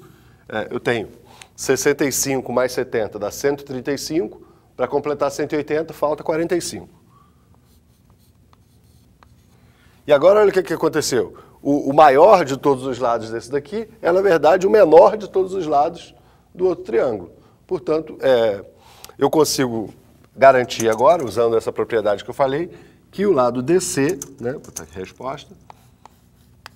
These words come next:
portanto, D C é o maior de todos os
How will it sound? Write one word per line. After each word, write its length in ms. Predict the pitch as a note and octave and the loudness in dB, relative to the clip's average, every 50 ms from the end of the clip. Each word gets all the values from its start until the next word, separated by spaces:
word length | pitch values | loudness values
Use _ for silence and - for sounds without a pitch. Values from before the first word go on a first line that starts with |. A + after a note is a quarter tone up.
| _ _ _ _ _ - _ _ _ - _ _ _ _ - _ _ _ _ _ _ _ _ _ _ _ - _ _ _ _ - - _ _ _ _ _ _ _ _ _ _ | _ _ _ _ _ -20 _ _ _ -20 _ _ _ _ -20 _ _ _ _ _ _ _ _ _ _ _ -20 _ _ _ _ -20 -20 _ _ _ _ _ _ _ _ _ _
portanto, 400 | - C#3+ B2 - - A2+ A2+ - | -10 -10 -8 -4 -4 -6 -4 -4
D 160 | A#2+ B2+ C#3 | -4 -4 -4
C 380 | C3 - - - C3 D3+ E3+ - - - - - - - - - _ _ _ - | -4 -4 -4 -4 -4 -4 -4 -6 -12 -20 -20 -20 -20 -20 -20 -20 _ _ _ -8
é 160 | B2 B2 B2+ | -2 -2 -2
o 80 | C3 | 0
maior 440 | C3+ C#3+ C3+ B2 A2+ A2+ A#2+ B2 C3 | 0 -2 -2 -2 0 0 -2 -2 -4
de 120 | B2 B2+ B2 | -6 -8 -10
todos 400 | B2 - A#2 A2+ A2 G#2+ G#2+ A2 | -8 -6 -8 -8 -8 -10 -10 -8
os 380 | A#2+ A#2 A2+ - - - - | -8 -8 -8 -10 -16 -18 -20